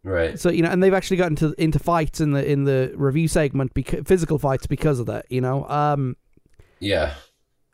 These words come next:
Speaker 2: but when he gets highly, highly caffeinated and highly worked up and stimulated, he turns in to the great Cornholio. <laughs> Which
Speaker 1: Are you,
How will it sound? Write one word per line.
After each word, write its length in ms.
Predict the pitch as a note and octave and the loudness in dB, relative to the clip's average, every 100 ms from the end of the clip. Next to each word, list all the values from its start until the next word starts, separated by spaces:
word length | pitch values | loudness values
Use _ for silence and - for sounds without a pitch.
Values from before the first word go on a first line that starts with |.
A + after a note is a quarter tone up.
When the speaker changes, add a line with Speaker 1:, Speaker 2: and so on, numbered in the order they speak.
| _ - | _ -6
Speaker 2:
but 380 | D3 A3 F#3 E3+ | 0 2 2 0
when 140 | F#3 | -2
he 80 | G#3 | 2
gets 220 | G#3 - | 0 0
highly, 360 | - F#3 G3 F#3+ | 0 0 2 2
highly 260 | G3 F#3 | 2 0
caffeinated 800 | - F3 D#3+ D3+ B2+ A2+ - - - - _ _ _ _ _ _ _ _ _ - | 2 0 0 -2 -2 -4 -8 -14 -16 -20 _ _ _ _ _ _ _ _ _ -2
and 100 | C#3 | 0
highly 380 | D#3 E3+ E3 D#3+ | 2 4 4 4
worked 320 | E3 D#3+ - | 4 2 2
up 300 | D3 C3+ - | 2 0 -2
and 520 | C#3+ C3+ C3 B2+ B2 - | 0 0 0 -2 -4 -6
stimulated, 640 | - F#3+ E3+ D3 C3 B2+ - | 0 2 4 4 2 2 0
he 100 | E3+ | 2
turns 320 | F3 D#3+ D#3 | 2 4 4
in 320 | D3+ C#3 B2 - - - - - | 2 2 -2 -6 -20 -20 -14 -2
to 100 | D#3+ | -2
the 80 | |
great 340 | D3 D#3 D#3+ - | 0 0 0 0
Cornholio. 600 | E3+ D3+ D3 C3+ A2+ G2+ - - - - - - - - - | 0 2 2 2 0 -2 -2 -2 -2 0 -2 -2 -4 -8 -2
<laughs> 100 | E4 | 0
Which 340 | - F#3 - - - | 0 -2 -8 -8 -8
Speaker 1:
Are 120 | F2 D#2 | -6 -4
you, 220 | D#2+ | -6